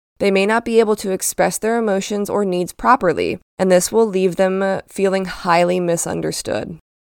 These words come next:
The wounds themselves might have been afflicted by someone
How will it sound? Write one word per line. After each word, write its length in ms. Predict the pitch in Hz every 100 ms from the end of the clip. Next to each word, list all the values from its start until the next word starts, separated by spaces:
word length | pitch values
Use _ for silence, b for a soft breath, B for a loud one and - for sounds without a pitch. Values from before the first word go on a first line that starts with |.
| -
The 80 | 196
wounds 400 | 185 240 277 277
themselves 880 | 254 240 - 175 160 170 208 214 -
might 260 | 175 175 175
have 140 | 185
been 160 | 180 180
afflicted 480 | 175 - 175 185 165
by 160 | 175
someone 800 | 175 - 170 170 170 170 170 165